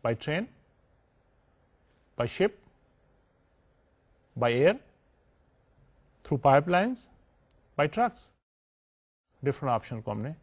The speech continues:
اس کے دیکھا کہ اس میں کیا پروز ہے، کیا کانز ہے، کسی میں کوالٹی، کسی میں پرائس کا مسئلہ ہے، کاسٹ کا مسئلہ ہے، ٹائم کا مسئلہ ہے، اور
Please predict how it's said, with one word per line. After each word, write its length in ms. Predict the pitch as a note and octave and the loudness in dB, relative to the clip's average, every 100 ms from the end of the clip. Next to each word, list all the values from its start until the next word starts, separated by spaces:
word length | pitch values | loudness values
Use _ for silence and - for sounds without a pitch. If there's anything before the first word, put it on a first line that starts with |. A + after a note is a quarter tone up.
| _ _ | _ _
اس 160 | - - | -12 -4
کے 100 | C3 | -2
دیکھا 280 | A#2 C3+ | -2 -4
کہ 100 | C3+ | -4
اس 140 | B2+ - | -6 -6
میں 80 | B2+ | -4
کیا 180 | C#3+ | -2
پروز 320 | C3+ A2 G#2 A#2+ | -2 -2 -2 -4
ہے، 60 | |
کیا 180 | B2 A2+ | -4 -6
کانز 340 | G#2 G2 F#2+ | -6 -8 -8
ہے، 80 | A#2 D#3 _ _ _ _ - | -10 -12 _ _ _ _ -8
کسی 220 | C#3 D#3+ | -6 -2
میں 120 | D3 | -2
کوالٹی، 520 | A#2+ B2 B2 A#2+ F#3+ F#3+ - - _ | 2 4 4 0 -2 -4 -20 -20 _
کسی 220 | C#3+ B2+ | -8 -2
میں 80 | D3+ | -2
پرائس 300 | C#3 C3+ C#3+ | 4 4 6
کا 80 | F#3 | 2
مسئلہ 280 | C3+ - G#3 | 2 0 -2
ہے، 80 | A3+ - | -4 -2
کاسٹ 280 | A#2+ A#2 | 0 2
کا 60 | E3+ | 0
مسئلہ 300 | E3 D#3 F#3+ | 0 0 -4
ہے، 100 | G#3 - _ | -4 -12 _
ٹائم 240 | - B2+ D3+ | -2 0 0
کا 120 | F3 | 0
مسئلہ 280 | F3 E3 F#3 | 0 0 -2
ہے، 80 | G#3+ - _ _ _ _ _ _ _ _ _ _ _ _ | -4 -10 _ _ _ _ _ _ _ _ _ _ _ _
اور 180 | - C#3+ | 2 2